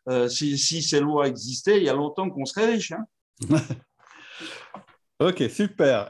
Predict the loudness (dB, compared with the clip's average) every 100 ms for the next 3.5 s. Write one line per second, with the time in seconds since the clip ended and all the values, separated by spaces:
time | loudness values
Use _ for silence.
0 | -4 -4 -2 0 0 2 0 0 0 0
1 | 0 -2 0 2 2 -2 -18 -12 -4 0
2 | 0 2 0 0 -4 -8 -8 -18 -4 2
3 | 4 4 4 2